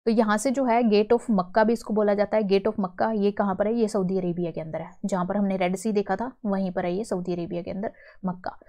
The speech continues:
तो वहाँ पर जो है काफ़ी सारे लोग जो हैं, जो मुस्लिम mainly जो इस्लाम धर्म को फॉलो करने वाले हैं, वो वहाँ पर इसके अंदर मक्का के अंदर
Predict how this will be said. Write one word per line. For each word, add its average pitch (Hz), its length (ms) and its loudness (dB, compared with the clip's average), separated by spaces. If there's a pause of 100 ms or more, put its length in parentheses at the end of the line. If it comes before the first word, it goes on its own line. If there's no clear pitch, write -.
(180)
तो 214 80 2
वहाँ 196 240 0
पर 220 140 -2
जो 214 120 -2
है 220 100 2
काफ़ी 208 280 -2
सारे 190 440 -2
लोग 190 320 -2
जो 214 100 -4
हैं, 196 240 -4
जो 190 100 -2
मुस्लिम 190 480 -2
mainly 185 460 -2
जो 180 280 -4
इस्लाम 190 360 -4
धर्म 180 200 -2
को 190 120 -4
फॉलो 180 260 -2
करने 180 260 -4
वाले 175 180 -2
हैं, 190 140 -6 (340)
वो 220 100 6
वहाँ 208 260 2
पर 185 160 -2
इसके 196 440 -4
अंदर 190 260 0
मक्का 196 260 -2
के 180 120 -6
अंदर 175 240 -6